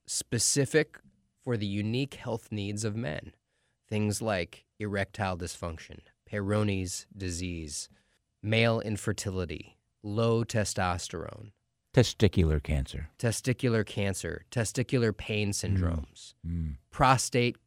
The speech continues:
Speaker 1: or pelvic cancer survivorship. These are the things that we primarily focus on in this clinic.
Speaker 2: But can men contact the Men's Health Center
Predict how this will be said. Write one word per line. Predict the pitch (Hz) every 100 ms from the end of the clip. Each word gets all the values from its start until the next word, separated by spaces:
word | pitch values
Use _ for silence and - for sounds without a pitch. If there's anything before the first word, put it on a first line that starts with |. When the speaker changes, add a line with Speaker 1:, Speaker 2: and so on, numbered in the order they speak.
| _ _ _ _ _
Speaker 1:
or | - 104
pelvic | 92 - 135 117 110 -
cancer | - - 127 110 - 120 104
survivorship. | - 113 98 98 95 90 87 - 80 - - _ _ _ _ -
These | 120 113
are | 113
the | 98
things | - 101 90 85
that | 90 82
we | 90
primarily | - - 98 92 95 95 92 90 85 - _
focus | - 87 - 82
on | 82 80 80 80
in | 104 90
this | 82 -
clinic. | 87 76 - - -
Speaker 2:
But | 107 139 -
can | - 135 135
men | 147 151
contact | - 139 139 139 139 127 - _ _ -
the | 104 110 107 107
Men's | - 113 107
Health | 123 113
Center | - 117 113